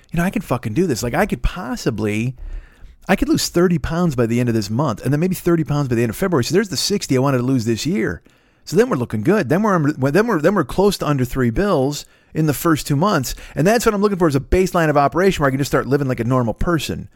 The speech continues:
And again, I, please understand, I know how boring I am. I think I mentioned on last week's show, I went to dinner with Justin and I Googled, "Is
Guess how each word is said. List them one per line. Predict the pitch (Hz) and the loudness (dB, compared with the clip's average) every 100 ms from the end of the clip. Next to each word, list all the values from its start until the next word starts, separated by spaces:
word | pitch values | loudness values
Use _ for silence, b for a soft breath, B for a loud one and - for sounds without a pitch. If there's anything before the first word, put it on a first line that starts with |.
| b b b | b b b
And | 185 | 0
again, | 180 185 139 | 4 2 2
I, | - 156 | 0 0
please | 143 - 208 170 117 - | 2 0 2 2 0 0
understand, | 175 185 - 180 131 101 98 B B B B B - | 2 2 0 -2 -2 -4 -8 B B B B B 0
I | 165 175 | 4 6
know | 180 196 | 6 4
how | 175 160 | 4 2
boring | 160 170 151 117 | 4 4 4 2
I | 110 | -2
am. | 104 104 | -2 -2
I | 123 | 0
think | 180 | 2
I | 180 | 2
mentioned | 170 170 147 | 2 0 0
on | 151 | 0
last | 143 143 139 | 2 0 0
week's | 135 - | -4 0
show, | 156 | 2
I | |
went | 127 120 | 2 0
to | |
dinner | 113 143 | -2 -2
with | 123 | -2
Justin | - 147 - 120 | 0 0 0 -4
and | 113 | -4
I | 117 | -4
Googled, | 113 143 131 120 - | 2 2 2 -2 0
"Is | 127 | 0